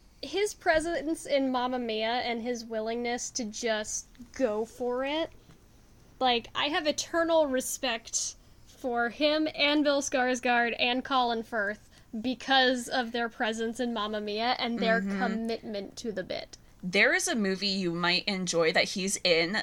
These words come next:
Speaker 2: that, like, considering it takes place in my favorite fashion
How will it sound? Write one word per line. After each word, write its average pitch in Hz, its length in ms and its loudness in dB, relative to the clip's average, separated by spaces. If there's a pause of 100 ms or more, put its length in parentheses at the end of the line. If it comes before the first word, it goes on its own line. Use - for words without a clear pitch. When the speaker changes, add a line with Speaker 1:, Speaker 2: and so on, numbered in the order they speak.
Speaker 2:
that, 185 300 6
like, 175 380 4 (1800)
considering 330 520 2
it - 100 -2
takes 320 220 -2
place 208 220 2
in 220 80 -2
my 202 120 2
favorite 202 400 2
fashion 190 480 4